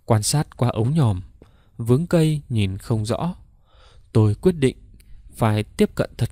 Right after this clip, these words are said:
gần bọn chúng, lợi dụng chúng đang nghỉ trưa sẽ lơ là trong việc canh phòng. Chúng tôi bò dần vào, khi cách chúng trên một trăm mét rồi dừng lại.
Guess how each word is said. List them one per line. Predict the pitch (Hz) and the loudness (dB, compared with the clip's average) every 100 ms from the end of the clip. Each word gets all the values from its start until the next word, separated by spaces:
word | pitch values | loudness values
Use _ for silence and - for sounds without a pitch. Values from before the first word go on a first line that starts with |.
| - | 0
gần | 120 110 107 | 0 2 -2
bọn | - - | -8 0
chúng, | 113 175 - - _ _ _ _ - | 0 0 -8 -20 _ _ _ _ -2
lợi | 123 120 | 0 0
dụng | 123 95 123 | -2 -4 -6
chúng | - 127 147 | -4 -2 -2
đang | 180 170 | -2 0
nghỉ | 127 | -2
trưa | 101 - 135 131 - - | -2 2 2 2 -2 -12
sẽ | - 131 160 | -6 -4 0
lơ | 170 151 139 | 2 2 2
là | 110 101 120 - | 2 0 -4 -4
trong | 131 123 | -4 -2
việc | 113 - | -4 -4
canh | 120 | -4
phòng. | - 101 95 131 - _ _ _ _ _ - | -2 -2 -2 -8 -20 _ _ _ _ _ -6
Chúng | 117 | -4
tôi | 117 139 131 | 0 2 2
bò | - - 107 104 | 0 -2 0 0
dần | 107 101 | -2 0
vào, | 104 98 95 - - - _ _ | -2 -2 -4 -12 -20 -20 _ _
khi | _ - 131 | _ -2 0
cách | 165 - | -2 -2
chúng | 131 120 170 175 | -2 -2 -4 -4
trên | 143 127 | -2 -2
một | 104 - | -4 -4
trăm | 107 113 | -2 0
mét | 165 - - _ _ - | -2 -4 -16 _ _ -6
rồi | 110 104 101 | 0 0 0
dừng | 101 101 | -2 -2
lại. | 98 104 | -4 -6